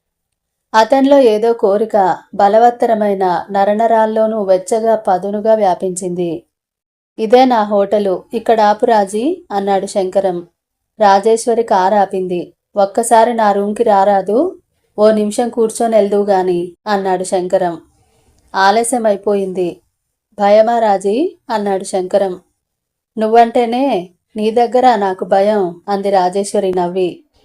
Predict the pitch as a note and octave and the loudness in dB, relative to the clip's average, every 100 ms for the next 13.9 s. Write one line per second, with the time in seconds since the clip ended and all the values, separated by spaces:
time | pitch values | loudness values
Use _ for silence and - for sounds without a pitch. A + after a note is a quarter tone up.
0 | _ _ _ - G#3+ A#3 D4 C4 A3+ B3 | _ _ _ -2 0 4 4 4 2 4
1 | A#3+ A3 G#3+ B3+ A#3 G3+ G3 G3+ G#3+ _ | 4 2 -2 -2 0 0 -2 -2 -6 _
2 | _ _ _ - G#3 G3+ G#3 A#3 A#3+ A3 | _ _ _ -2 2 4 4 0 0 0
3 | G#3+ G3 G3+ A3 G3+ G3 F#3+ E3+ - G#3 | 2 2 2 0 -2 -4 -4 -6 -6 -2
4 | A3 G#3+ G3 F#3 G3+ G#3+ A3+ A3 G3 G3 | 0 0 0 -2 -2 0 0 -2 -2 -4
5 | F#3+ F#3 E3 - _ _ _ - A3 A#3+ | -2 -2 -4 -12 _ _ _ 0 2 2
6 | B3+ B3+ A3 G#3 G#3 G#3 G3+ G#3 A#3 A3+ | 4 4 4 0 -2 0 0 2 2 0
7 | A3 G3+ G3 A3+ G#3 F#3+ G3 F3 - _ | -2 -4 -2 -2 -2 -4 -4 -4 -6 _
8 | A3 G#3 A3 G#3 G3 G3 G3 F#3 F#3 G#3+ | -12 -4 -4 -2 -4 -4 -2 -2 -2 -4
9 | A3 G3+ E3 - G3+ G3+ A3 A3 A3 A3 | -4 -4 -4 -6 -2 0 0 -2 -2 -6
10 | G#3+ - F#3 G3+ D4 F#4 _ - A3 G3+ | -4 0 0 2 0 -2 _ -4 -4 -2
11 | F#3 F3 D#3+ - _ _ _ _ _ _ | -4 -4 -8 -12 _ _ _ _ _ _
12 | _ A#3+ A3 A#3+ A3+ A#3 B3+ A#3 G#3 G#3+ | _ -10 0 2 4 4 0 0 0 0
13 | F#3+ F#3+ _ _ G#3+ G#3+ B3 C4 | -2 -4 _ _ 0 2 2 0